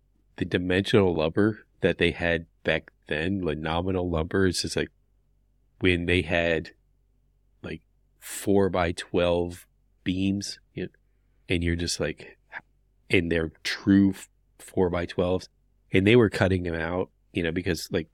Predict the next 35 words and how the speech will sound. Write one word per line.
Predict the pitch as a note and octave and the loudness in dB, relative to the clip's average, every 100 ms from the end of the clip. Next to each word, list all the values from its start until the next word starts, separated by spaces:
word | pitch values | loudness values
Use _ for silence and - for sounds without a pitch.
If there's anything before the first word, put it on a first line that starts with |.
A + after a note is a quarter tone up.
| _ | _
some | - F2 F2 | -2 0 2
areas | E2 E2 D#2+ | 2 0 -2
we | E2+ | -4
were, | D#2 | -4
we | E2+ E2 | -4 -6
were | D#2 | -6
cutting | - F2 D#2 | -4 -2 -2
them | D#2+ D#2 - _ _ | -8 -12 -18 _ _
because, | D2+ D2 - - _ _ _ _ _ _ _ - - | -6 -4 -8 -12 _ _ _ _ _ _ _ -20 -16
um, | D2 D2+ D#2+ - | -14 -12 -12 -4
of | F#2+ D#2+ D#2+ - | 0 0 -2 -6
the | |
modifications | D#2+ D#2+ D#2 - D2 - D#2 | -4 -4 -4 -4 -4 -4 -6
that | D#2 E2 | -8 -6
we | D#2 | -6
were | D#2+ | -8
doing | D#2+ D#2+ D#2+ D#2+ | -6 -6 -6 -8
to | E2+ | -8
the | D2+ | -8
building. | D2+ G2+ F#2 D#2+ - _ _ _ _ - | -2 0 0 -2 -6 _ _ _ _ 4
There | F#2+ | 6
was | F#2 F#2 E2+ | 8 6 4
one | E2+ F#2 E2+ | 2 0 0
portion | - F2+ - F2+ D2+ D2+ - _ _ | 0 0 2 -2 -4 -6 -14 _ _
in | F2 E2 D#2+ D#2+ - | -4 -2 -4 -8 -6
the | - | -4
nineteen | E2 D#2+ - D2+ | -2 -4 -6 -8
thirties, | - D#2+ D#2 - - _ | -4 -2 -2 -6 -12 _
one | G#2+ G2 F#2+ | -4 0 2
of | E2 | 0
the | D#2 | -4
nineteen | D2+ D2 - D#2 | -4 -6 -8 -8
thirties | - D2+ D2+ - | -6 -6 -8 -12
editions, | D#2 D#2 - - - _ _ _ _ _ | -6 -6 -6 -10 -20 _ _ _ _ _
that | F2 D#2+ D2+ D#2+ - | 0 2 0 -2 -8